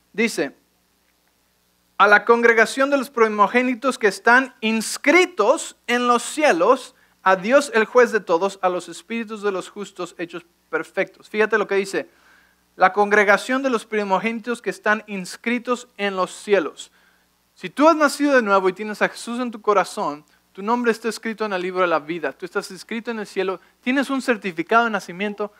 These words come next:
del cielo. ¿Sí? Tienes prueba de que eres ciudadano del cielo porque el Espíritu de Dios vive dentro de ti. El Espíritu que clama, "Abba, Padre", dice, "¿Quién es tu papá?",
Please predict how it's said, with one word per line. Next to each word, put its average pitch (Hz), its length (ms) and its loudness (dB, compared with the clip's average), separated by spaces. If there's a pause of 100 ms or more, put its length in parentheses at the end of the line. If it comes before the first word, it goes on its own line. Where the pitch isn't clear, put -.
(140)
del 151 140 -10
cielo. 127 280 -10 (1400)
¿Sí? 214 280 -10 (800)
Tienes 262 320 -2
prueba 262 760 4 (100)
de 202 100 0
que 220 100 -2
eres 262 140 0
ciudadano 233 520 6
del 240 140 2
cielo 202 500 2 (180)
porque 175 240 -8
el 196 80 -6
Espíritu 254 500 -4
de 226 80 0
Dios 202 220 2
vive 196 220 -4
dentro 196 320 -4
de 202 80 -6
ti. 208 200 -20 (920)
El 185 100 0
Espíritu 233 440 -2
que 202 160 -6
clama, 233 420 6
"Abba, 220 380 6
Padre", 208 500 4
dice, 202 240 -6
"¿Quién 196 180 -6
es 190 120 -12
tu 180 120 -20
papá?", 160 380 -10